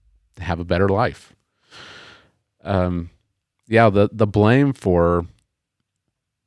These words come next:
most of this, it lies, it lies at the feet of, of pastors that have not been, they don't know the Bible themselves. They're not spending time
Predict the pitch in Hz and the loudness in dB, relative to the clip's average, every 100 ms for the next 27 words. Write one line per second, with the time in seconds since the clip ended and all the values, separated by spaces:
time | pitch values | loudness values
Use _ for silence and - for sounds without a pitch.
0 | _ _ _ _ _ _ _ - 92 92 | _ _ _ _ _ _ _ -8 0 2
1 | 101 - 78 67 65 64 - - - _ | 2 0 -8 -6 -8 -8 -10 -14 -18 _
2 | _ _ _ _ _ _ _ _ _ _ | _ _ _ _ _ _ _ _ _ _
3 | - 110 120 123 165 139 - - 120 143 | -10 -8 -4 -2 -2 -4 -8 -8 -6 -2
4 | 135 139 110 - - 98 101 76 76 - | -2 -2 -4 -4 -8 -6 -4 -4 -6 -12
5 | - 76 - - 78 - - 65 - 90 | -10 -8 -8 -8 -8 -8 -10 -12 -10 -8
6 | 78 - - - 95 107 92 85 85 87 | -8 -10 -18 -6 -4 -4 -4 -4 -6 -8
7 | 80 82 80 _ _ _ _ _ _ - | -6 -6 -10 _ _ _ _ _ _ -2
8 | 95 104 131 117 107 98 90 98 117 113 | 2 2 2 2 2 4 2 2 0 -2
9 | - 78 90 - 90 95 - 101 95 95 | -2 -2 -2 -6 -6 -6 -4 -4 -2 -2
10 | 95 92 | -4 -4